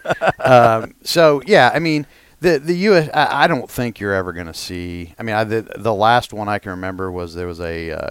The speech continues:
a guy in Vegas. Can't remember his name. Um, that was a huge, huge gambler, but he would gamble on anything. Um, and, and in golf, he, he would play for millions of dollars, and U S G A said, "Well, you know, you're not an amateur."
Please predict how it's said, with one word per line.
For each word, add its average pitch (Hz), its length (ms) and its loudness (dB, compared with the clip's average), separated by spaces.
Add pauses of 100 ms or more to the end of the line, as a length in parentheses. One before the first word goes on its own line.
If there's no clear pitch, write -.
a 82 80 -12
guy 85 220 -4
in 82 120 -12
Vegas. 78 340 -12
Can't 87 200 -14
remember 76 300 -12
his 76 100 -18
name. 76 320 -16 (540)
Um, 85 600 -8
that 92 220 -4
was 87 480 -8
a 98 80 -8
huge, 120 540 -6
huge 92 280 -10
gambler, 80 360 -12
but 104 160 -6
he 113 80 -6
would 107 140 -6
gamble 104 300 0
on 82 180 -6
anything. 71 440 -16 (560)
Um, 85 540 -4
and, 92 280 -12
and 98 120 -10
in 90 100 -12
golf, 87 380 -2
he, 87 240 -12
he 92 240 -10 (300)
would 95 160 -10
play 90 180 -6
for 85 120 -12
millions 80 360 -16
of 80 60 -16
dollars, 80 480 -10
and 78 200 -18 (720)
U 92 200 -6
S 87 100 -8
G 85 180 -12
A 85 120 -8
said, 80 180 -12
"Well, 80 220 -10
you 82 120 -18
know, 80 180 -18
you're 92 160 -10
not 78 200 -6
an 78 120 -14
amateur." 82 400 -14